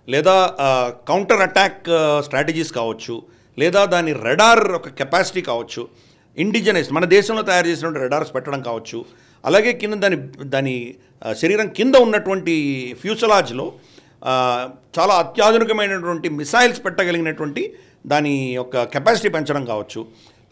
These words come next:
చాలా దీన్ని అంతా కూడా, ఆ, రీమోడల్ చేశారు. అలాగే గతంలో ఉన్నటువంటి,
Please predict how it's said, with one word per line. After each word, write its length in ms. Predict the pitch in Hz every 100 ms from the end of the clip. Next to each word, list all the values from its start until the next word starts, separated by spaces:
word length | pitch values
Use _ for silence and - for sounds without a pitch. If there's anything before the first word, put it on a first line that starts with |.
| -
చాలా 340 | 190 262 285
దీన్ని 220 | 262 226 196
అంతా 180 | 190
కూడా, 140 | 214 214
ఆ, 380 | 226 175 156 135
రీమోడల్ 460 | 143 202 196 151
చేశారు. 260 | 123 - 65 _ _ _ _ -
అలాగే 460 | 147 214 247 269 180
గతంలో 420 | 254 247 247 247 247
ఉన్నటువంటి, 880 | 233 226 220 214 190 202 196 180